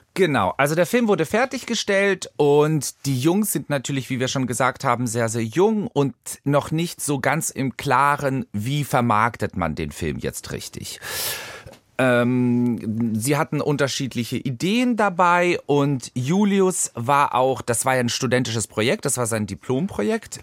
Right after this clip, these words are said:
ähm, beschloss, den Film bei YouTube hochzuladen. Und lud den dann bei YouTube hoch und hatte da auch sehr viel Zuspruch bekommen. Ironischerweise sehr, sehr viel Zuspruch auch aus den U S A.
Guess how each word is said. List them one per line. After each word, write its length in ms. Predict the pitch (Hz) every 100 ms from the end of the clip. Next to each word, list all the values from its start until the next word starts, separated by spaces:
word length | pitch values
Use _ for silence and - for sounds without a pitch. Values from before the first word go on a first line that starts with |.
| -
ähm, 540 | 135 131 131 131 113
beschloss, 460 | 135 - 147 175 -
den 180 | 143 123
Film 420 | - 127 127 107
bei 360 | 113 113 110 - - -
YouTube 560 | 87 101 117 - 90 -
hochzuladen. 880 | 78 - - 78 78 87 156 254 - _ _ -
Und 280 | 139 135 -
lud 300 | 131 151 160
den 140 | 143
dann 180 | 135 127
bei 240 | 120 113 -
YouTube 480 | 110 127 113 104 -
hoch 300 | 190 254 247 - - - -
und 300 | 151 143 123
hatte 300 | 143 147 147
da 160 | 127 -
auch 160 | 120
sehr 180 | - 117
viel 160 | 117 117
Zuspruch 480 | - 233 - 220
bekommen. 500 | - 185 - 190 190 -
Ironischerweise 840 | 139 147 214 214 180 160 151 139
sehr, 240 | 120 151
sehr 140 | 170 170
viel 160 | 165
Zuspruch 400 | 135 156 - 131
auch 160 | - 131
aus 160 | 135 -
den 120 | 127
U 80 | 127
S 160 | 120 -
A. 300 | - 156